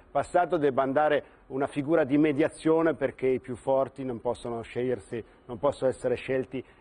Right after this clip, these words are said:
e si elidono a vicenda. È una situazione, eh, assolutamente, eh, da evitare e si parla di una profonda irritazione, eh, del Quirinale, che però non è espressa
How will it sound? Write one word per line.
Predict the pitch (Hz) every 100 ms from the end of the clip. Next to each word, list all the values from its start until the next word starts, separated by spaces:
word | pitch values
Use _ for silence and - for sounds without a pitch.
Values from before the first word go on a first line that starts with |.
| -
e | 120
si | -
elidono | 127 127 120 120 120
a | 113 110 110
vicenda. | 110 120 - 110 90 98
È |
una | 110
situazione, | 107 117 117 - 139 120 - - -
eh, | - 113 113
assolutamente, | 123 127 - 131 123 120 131 135 131 - 120 107 - -
eh, | 113 117 117
da | 104 131 123
evitare | 139 123 135 156 170 170
e | 147
si | - 127
parla | 156 151 139
di | 123
una | 123 123
profonda | - 135 135 135 131 123 123 -
irritazione, | 147 135 139 135 - - 127 127 123 - -
eh, | 120
del | 107 131
Quirinale, | - 123 151 156 101
che | -
però | 113 120 -
non | 101 107
è |
espressa | 110 - 120 117 - 110